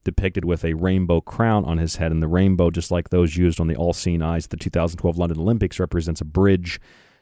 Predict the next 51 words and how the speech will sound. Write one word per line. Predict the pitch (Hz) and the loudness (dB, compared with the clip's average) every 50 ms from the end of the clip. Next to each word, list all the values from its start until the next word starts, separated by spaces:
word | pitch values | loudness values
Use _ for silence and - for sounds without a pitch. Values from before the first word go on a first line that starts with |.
| _ _ - | _ _ -14
to | - 85 | -12 -8
somewhere | - - 85 80 80 82 87 | -4 -2 -2 0 2 2 2
else, | 85 80 - | 2 2 0
a | 90 76 | -2 -4
bridge | 73 82 101 120 131 120 101 92 87 - - | 0 4 6 6 8 6 6 4 0 -4 -6
of | 95 - | -6 -8
souls, | - - - - 127 135 131 120 104 - 90 | -8 -4 2 4 6 6 8 6 6 4 0
if | 80 - | -4 -2
you | 85 | -2
will, | 80 85 82 | 0 0 0
the | 78 82 | 0 -2
Pont | - - 104 85 87 | -2 -2 -2 -2 -2
de | 90 | -2
Alma | 78 87 90 90 82 | -2 0 2 2 2
tunnel | 78 - - 143 147 143 120 107 | 0 -2 0 2 4 4 6 4
where | 98 90 | 4 2
Diana | 92 90 80 98 101 101 101 | 2 0 0 0 0 2 2
was | 95 92 85 - | 2 2 0 0
murdered | 90 92 104 110 104 101 90 92 | 0 2 4 4 4 2 0 0
on | 87 | -2
the | 85 | -2
hitting, | 80 - 101 104 - | -2 -2 -4 -4 -2
by | - 85 82 | -2 -2 -2
hitting | 85 104 101 92 | 0 0 0 0
the | 80 - | 0 0
thirteenth | - 107 98 - - - 95 87 - - | 0 0 0 0 0 0 0 0 2 2
pillar | 147 151 151 123 107 98 92 - - _ _ _ _ _ _ - | 4 4 6 6 4 4 2 -2 -10 _ _ _ _ _ _ -4
and | 98 | -2
then | 98 98 | 0 0
was | 90 87 98 | 0 0 0
left | 110 110 - - | 0 0 0 -2
to | 107 | -4
bleed | 90 82 95 113 127 143 156 135 | -2 0 0 2 2 4 4 4
out | 123 117 113 101 _ _ - | 2 2 0 -4 _ _ 2
in | 143 165 185 196 | 4 4 6 6
the | 185 165 | 6 4
tunnel | - - - 185 175 143 120 113 110 110 - _ _ _ _ _ _ _ _ _ _ _ _ _ _ - | 2 2 2 4 6 6 6 6 6 4 2 _ _ _ _ _ _ _ _ _ _ _ _ _ _ -2
as | 113 131 131 127 | 0 0 2 2
if | 143 - | 0 -2
she | - - 135 | 0 -2 2
was | 120 117 101 92 | 2 2 2 2
disemboweled, | - - 151 196 208 - 208 180 147 139 135 135 135 139 131 - _ _ _ _ _ _ _ _ _ _ _ - | 2 4 4 6 6 4 2 4 4 4 4 6 4 4 2 0 _ _ _ _ _ _ _ _ _ _ _ -4
exactly | - 107 95 95 98 139 143 175 - 180 160 | -4 -4 -2 0 0 2 0 0 2 4 4
what | 156 143 | 4 4
they | - 131 | 4 4
used | 123 123 117 - | 4 2 2 0
to | - 107 | -2 0
do | 101 104 101 98 98 95 - _ _ _ _ - | 2 4 4 4 2 0 -2 _ _ _ _ -2
to | - 95 | -2 0
the | 95 101 107 117 | 2 2 2 2
animals | 120 113 107 101 95 90 90 - - - | 2 2 2 2 0 0 -2 -4 -8 -14